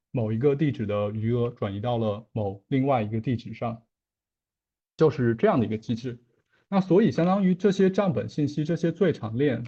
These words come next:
比如说我现在想要去验证比特币的整个的链的历史，这个计算成本是非常轻微的，因为我去验证的时候，我不需要去重新做一遍工作量证明，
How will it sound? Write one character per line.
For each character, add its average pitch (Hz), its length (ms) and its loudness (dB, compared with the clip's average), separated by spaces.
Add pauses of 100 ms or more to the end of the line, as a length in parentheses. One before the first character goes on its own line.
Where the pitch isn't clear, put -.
(480)
比 147 100 0
如 160 60 4
说 190 180 4
我 143 120 4
现 139 120 -6
在 143 220 0
想 117 160 -6
要 113 160 -4
去 131 180 -6
验 135 240 0
证 120 220 -2
比 117 80 -8
特 120 140 -4
币 123 140 0
的 110 220 0 (400)
整 110 220 -2
个 165 160 0
的 135 80 0
链 143 220 2
的 120 80 0
历 165 180 0
史， - 260 -12 (360)
这 214 120 4
个 151 160 6
计 185 160 4
算 160 160 0
成 123 200 -2
本 120 160 -4
是 123 160 -8
非 180 260 2
常 113 400 -4 (480)
轻 165 260 2
微 175 200 4
的， 120 200 -4
因 170 140 0
为 196 320 2
我 123 160 2
去 185 220 2
验 233 200 6 (160)
证 123 200 0
的 107 100 -2
时 - 140 -8
候， 113 120 -2
我 107 220 0
不 135 160 -2
需 151 140 -6
要 135 220 2
去 123 200 -6
重 120 240 -6
新 170 220 -2
做 156 160 2
一 - 20 2
遍 110 180 0
工 113 140 -2
作 117 120 0
量 113 180 -2
证 120 120 -6
明， 113 160 -6